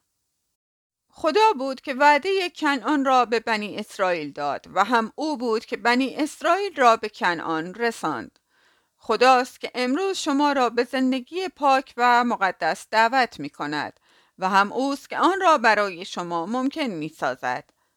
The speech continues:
آیا به او ایمان دارید؟ آیا به او اعتماد می‌کنید؟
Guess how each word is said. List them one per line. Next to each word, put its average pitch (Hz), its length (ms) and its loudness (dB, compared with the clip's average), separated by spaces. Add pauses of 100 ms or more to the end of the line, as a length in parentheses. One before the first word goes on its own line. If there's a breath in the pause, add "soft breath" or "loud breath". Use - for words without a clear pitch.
(540)
آیا 202 420 2
به 185 140 -6
او 202 360 -4
ایمان 208 440 -4
دارید؟ 220 680 -2 (720)
آیا 285 440 4
به 254 160 -4
او 240 320 -4
اعتماد 214 760 -4
می‌کنید؟ 196 920 -4